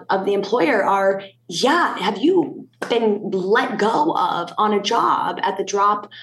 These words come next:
of a hat for no reason?" And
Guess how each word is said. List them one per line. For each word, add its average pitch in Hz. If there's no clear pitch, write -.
of 190
a 185
hat 294
for 202
no 190
reason?" 254
And 202